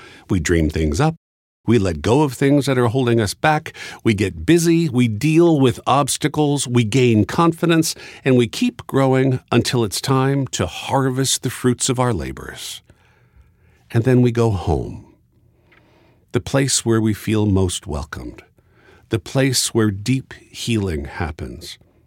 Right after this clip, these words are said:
the place where we can lay down our head and rest.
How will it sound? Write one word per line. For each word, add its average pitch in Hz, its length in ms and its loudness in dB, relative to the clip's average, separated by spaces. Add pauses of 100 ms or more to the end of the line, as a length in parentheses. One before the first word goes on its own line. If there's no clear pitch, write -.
(520)
the 110 80 -6
place 123 340 0
where 113 140 4
we 113 120 2
can 92 240 0
lay 139 220 2
down 131 240 2
our 117 160 0
head 80 460 -6 (960)
and 101 200 -2
rest. - 680 -8